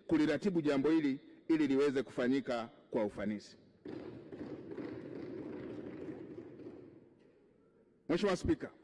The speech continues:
pamoja na hatua ambazo zinachukuliwa, napenda kuwakumbusha wananchi wote kuwa suluhisho la kudumu katika kuimarisha thamani ya sarafu yetu ni kuongeza uzalishaji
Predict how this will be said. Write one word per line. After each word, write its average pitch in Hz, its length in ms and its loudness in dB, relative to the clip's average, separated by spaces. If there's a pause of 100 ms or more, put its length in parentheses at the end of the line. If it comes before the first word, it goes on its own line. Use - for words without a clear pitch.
(1700)
pamoja 247 340 2
na 208 60 2
hatua 220 260 2
ambazo 185 300 4
zinachukuliwa, 151 640 0 (380)
napenda 202 440 4
kuwakumbusha 190 680 4
wananchi 170 380 4
wote 160 320 4
kuwa 175 200 2
suluhisho 202 420 4
la 165 100 2
kudumu 156 400 4 (680)
katika 196 280 2
kuimarisha 165 560 4
thamani 185 360 4
ya 160 80 4
sarafu 147 340 0
yetu 170 400 4
ni 147 120 2
kuongeza 143 440 4
uzalishaji 123 680 0